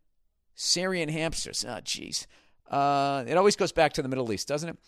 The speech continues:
Uh, with the <laughs> exception, uh, with the expectation it would increase bonding and cooperation between the lovable little critters.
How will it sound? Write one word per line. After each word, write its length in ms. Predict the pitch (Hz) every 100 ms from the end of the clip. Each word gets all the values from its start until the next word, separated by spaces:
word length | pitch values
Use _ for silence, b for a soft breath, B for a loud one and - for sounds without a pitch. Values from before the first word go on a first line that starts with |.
| b b b
Uh, 240 | 170 175 170
with 140 | 185
the 160 | 185 185
<laughs> 60 |
exception, 920 | - - - - - - 226 196 185 - _ _ _ _ _ _ _ _ _ _
uh, 320 | 143 147 143 139
with 120 | 175
the 60 | 226
expectation 600 | - 240 - 220 - 190
it 60 |
would 80 | 170
increase 400 | 151 - 220 -
bonding 520 | - 165 196 202 190
and 120 | 160
cooperation 720 | - 165 180 165 165 190 - 147
between 320 | - 180 170
the 80 | 143
lovable 480 | 165 170 147 147
little 240 | 151 180 139
critters. 420 | - 226 160